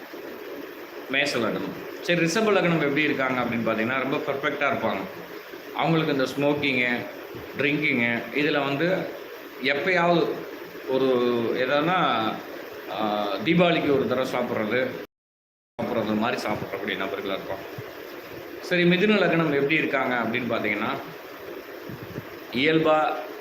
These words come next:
மிதுன லக்னத்துல இருந்தவர்களுக்கு சோஷியல் ட்ரிங்க்ஸஸ். ஏன் அப்படின்னா, அவங்களுக்கு அந்த ஸ்ட்ரெஸ், மன அழுத்தம் அதிகம் அளவுல சிந்திச்சுட்டு இருக்கக்கூடிய ஆற்றல் அதிகமா இருக்கும். இரண்டாம் இடமாக பூச நட்சத்திரம், எட்டாம் அதிபதி நட்சத்திர சாரம் அமர்ந்திருக்கும்.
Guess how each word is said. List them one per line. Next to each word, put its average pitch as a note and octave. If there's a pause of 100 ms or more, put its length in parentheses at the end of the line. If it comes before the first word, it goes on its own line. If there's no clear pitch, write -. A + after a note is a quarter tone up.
(600)
மிதுன D#3+
லக்னத்துல D3
இருந்தவர்களுக்கு B2 (380)
சோஷியல் D#3+
ட்ரிங்க்ஸஸ். - (1120)
ஏன் D#3+
அப்படின்னா, C#3+
அவங்களுக்கு C3
அந்த A2+
ஸ்ட்ரெஸ், D#3+
மன C#3
அழுத்தம் C3+
அதிகம் C#3+
அளவுல C3 (100)
சிந்திச்சுட்டு D3
இருக்கக்கூடிய A2+
ஆற்றல் C3
அதிகமா A#2+
இருக்கும். C#3 (600)
இரண்டாம் G3
இடமாக D3 (880)
பூச F3+
நட்சத்திரம், C3 (100)
எட்டாம் F3
அதிபதி C#3+
நட்சத்திர C3+
சாரம் D3+
அமர்ந்திருக்கும். A2